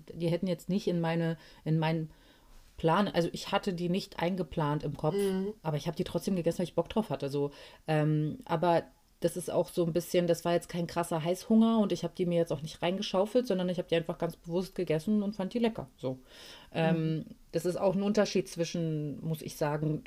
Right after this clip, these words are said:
Speaker 1: dann, da, so vermeidet man dann, dass man irgendwann Bock auf irgendwie eine Tüte hat und sich dann
Speaker 2: Ja.
Speaker 1: noch eine zweite aufreißt. Also so wie du das schon gesagt hast, desto weniger Verbote man hat, desto weniger, äh, bekommt man dann
Speaker 2: Heißhunger,
Speaker 1: irgendwann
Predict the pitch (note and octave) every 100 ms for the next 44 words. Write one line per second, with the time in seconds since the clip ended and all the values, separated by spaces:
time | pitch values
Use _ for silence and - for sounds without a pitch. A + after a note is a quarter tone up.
0 | - D#3+ D#3+ C#3 - - - - D#3 A3
1 | G3+ E3+ G#3 G3+ - D3 D3 D3+ D#3 D3+
2 | - D#3 D#3 D#3 D3 C3+ C#3+ - C#3+ -
3 | C#3 - D3 C#3+ D3+ - F3+ D#3+ D3 D3
4 | D3 D3+ C#3+ D3 C#3+ D#3 - C#3 C#3 C3+
5 | - C3+ C3+ - C#3+ C#3+ - C#3+ D#3 D#3+
6 | D3+ D3+ C#3+ C#3 D#3+ D#3 - - - D3
7 | F3+ F#3 D3+ D#3 D3+ F#3+ F#3+ D#3 D3+ F3
8 | G#3 - - - - - D#3 - D3 D#3
9 | F3+ F#3 D#3+ D#3+ E3 D#3+ - - - -
10 | D#3 D3 D3+ - E3 E3 D#3 - E3 F3+
11 | D#3+